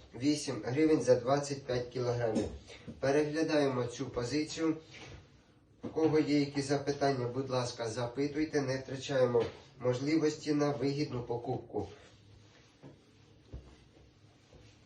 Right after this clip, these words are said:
Друзі, тапаємо, тапаємо по прямому ефірчику, ділимося лайв-трансляцією. Сьогодні у нас протягом дня будуть зніматися і футболочки,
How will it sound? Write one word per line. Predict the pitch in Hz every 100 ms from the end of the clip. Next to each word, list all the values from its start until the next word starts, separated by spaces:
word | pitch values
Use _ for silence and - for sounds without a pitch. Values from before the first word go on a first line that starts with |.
| - - - - - - - - -
Друзі, | 113 120
тапаємо, | 139 143 143 139
тапаємо | 131 135 135 135 135 127
по | 131
прямому | 139 135 131 135
ефірчику, | 131 127 165 160 147 156
ділимося | 131 139 131 127 123 127
лайв-трансляцією. | 123 123 123 127 127 143 160 165 156
Сьогодні | 156 147 139 135
у | 135
нас | 135 127
протягом | 131 143 143 139 139
дня | 127 135 131 - - - - - - -
будуть | 131 143 135 123
зніматися | 139 139 120 113 110 -
і | 135 156
футболочки, | 160 147 127 131 120 107 - 98